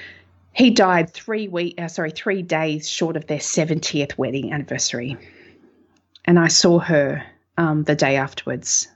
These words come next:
and w-, we live a couple of hours apart. I didn't get there in time. And I saw her a couple of days afterwards, and she held my hand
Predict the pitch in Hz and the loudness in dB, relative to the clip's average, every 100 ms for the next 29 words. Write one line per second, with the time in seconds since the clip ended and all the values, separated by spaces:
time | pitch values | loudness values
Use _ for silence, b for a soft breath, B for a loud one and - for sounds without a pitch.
0 | - 160 143 131 - - - - - 165 | -4 -2 0 -2 -4 -4 -4 -2 4 6
1 | 147 143 143 151 156 139 131 139 139 147 | 6 4 2 0 0 -2 -2 -6 -8 -6
2 | 139 151 151 147 131 - 131 151 - 170 | -2 0 2 2 0 -2 -6 -4 -4 -4
3 | 175 - B B B B B B 175 160 | -6 -10 B B B B B B 2 4
4 | 147 143 - - - 160 151 196 170 165 | 6 4 4 2 4 2 2 2 2 4
5 | 147 143 143 - 143 - 147 - 170 185 | 2 0 -2 -2 -2 0 2 2 2 2
6 | 180 165 151 - 156 143 131 147 - | 2 2 -2 -2 -4 -4 -4 -4 -4